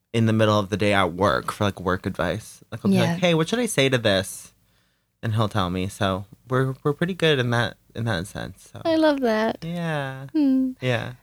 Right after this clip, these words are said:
Speaker 2: So we end by me giving the guest a genuine compliment.
Speaker 1: Oh, oh my, if, there's nothing I love more in this world, really.
Speaker 2: <laughs>
Speaker 1: I'm ready. I'm sitting, wait, let me get comfortable.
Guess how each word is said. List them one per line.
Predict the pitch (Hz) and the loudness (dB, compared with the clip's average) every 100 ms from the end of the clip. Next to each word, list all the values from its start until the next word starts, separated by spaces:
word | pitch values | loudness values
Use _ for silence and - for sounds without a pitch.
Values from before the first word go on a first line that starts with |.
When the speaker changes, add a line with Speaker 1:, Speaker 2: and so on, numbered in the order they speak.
| _ | _
Speaker 2:
So | - 240 | 0 2
we | 247 240 | 4 2
end | - 269 311 | 4 2 4
by | 269 | 4
me | 254 | 2
giving | 226 233 233 | 2 2 2
the | 220 | 2
guest | 214 214 - - | 4 2 2 -4
a | |
genuine | 196 196 196 214 196 185 | 0 2 4 4 2 0
compliment. | 175 185 214 165 175 220 - - | 2 2 2 0 0 0 -4 -4
Speaker 1:
Oh, | 156 175 190 - | 4 4 4 -2
oh | - 135 | 2 2
my, | 135 131 120 | 4 0 2
if, | 120 127 _ | 0 -2 _
there's | 107 139 143 | 0 2 4
nothing | 104 107 110 | 0 2 2
I | |
love | 95 98 104 | 4 4 4
more | 104 127 127 | 4 4 4
in | |
this | 101 101 | 0 0
world, | 107 80 64 76 | 0 2 0 0
really. | 113 254 247 - - | 2 4 4 2 2
Speaker 2:
<laughs> | 302 359 427 440 381 - | 2 4 2 2 0 2
Speaker 1:
I'm | - | 4
ready. | 165 151 - | 4 4 4
I'm | - 165 | 4 2
sitting, | 240 247 156 | 4 2 4
wait, | 165 123 | 2 4
let | 190 | 2
me | 143 | 4
get | 170 | 2
comfortable. | 170 147 147 | 0 -2 2